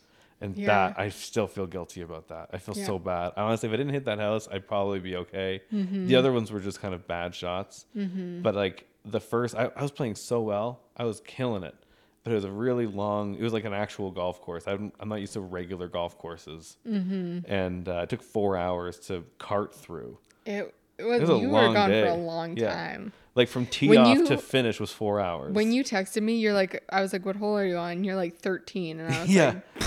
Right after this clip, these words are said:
Speaker 2: like, <laughs> usually you're, like,
Speaker 1: Yeah.
Speaker 2: almost done by then.
Speaker 1: At one point, Dale was like, "Oh, we're almost done now, eh?" And I was like,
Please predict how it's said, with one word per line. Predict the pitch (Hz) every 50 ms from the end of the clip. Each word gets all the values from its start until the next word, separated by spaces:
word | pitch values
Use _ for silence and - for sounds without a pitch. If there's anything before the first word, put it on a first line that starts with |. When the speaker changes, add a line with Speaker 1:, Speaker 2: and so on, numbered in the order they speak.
| - - - -
Speaker 2:
like, | 170 - - - _ - - -
<laughs> | - - - - - - 135 320
usually | 202 240 269 269 320 349 311 247
you're, | 233 220 202
like, | 202 196 190 185 185 165
Speaker 1:
Yeah. | 139 127
Speaker 2:
almost | - 226 220 190 180 165 - - -
done | - 185 214 247 240
by | 202 165 160
then. | - -
Speaker 1:
At | 131 135 127 120
one | 135 147 156
point, | 147 147 131 120 113 104
Dale | - 120 120 123 120
was | 120 113 113
like, | 113 113 110 101 -
"Oh, | 139 180 196
we're | 156 123 117 110 123
almost | 143 143 135 117 - -
done | - 131 175 190
now, | 135 104 95 95 95
eh?" | 98 117 151 170 156 113
And | 110 110 113
I | 110
was | 107 107 101 104
like, | 104 101 101 95 95 92